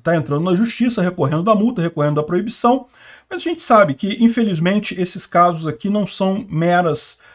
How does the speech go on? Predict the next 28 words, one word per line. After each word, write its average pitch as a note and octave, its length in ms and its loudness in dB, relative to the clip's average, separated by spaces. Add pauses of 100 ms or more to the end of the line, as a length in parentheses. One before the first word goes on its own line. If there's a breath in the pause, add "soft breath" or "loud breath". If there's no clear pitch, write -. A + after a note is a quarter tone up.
(120 soft breath)
meros E3+ 360 4
processos D3 560 -2
judiciais. C#3 580 -2
Isso A3 240 -2
é G#3+ 180 2
abertamente E3+ 1120 -2 (240 soft breath)
a D#3+ 100 -2
ditadura D#3+ 600 2
do D#3 100 -2
Xandão D3+ 520 0
se - 120 -6
instalando C#3 520 -2
aqui C3 120 -8
no C#3+ 120 -4
Brasil. D#3 500 0 (200 loud breath)
O D#3 100 -10
cara E3+ 280 4
manda F3 540 2 (160)
e, C#3 60 -4
e C#3+ 320 -2
es-, B2 200 -4 (120)
ignora D#3+ 420 2
a D#3+ 60 2
Constituição, D#3 680 -4
deixa E3 220 -6
tudo E3 220 -8
pra D3 180 -4
lá. F3+ 280 2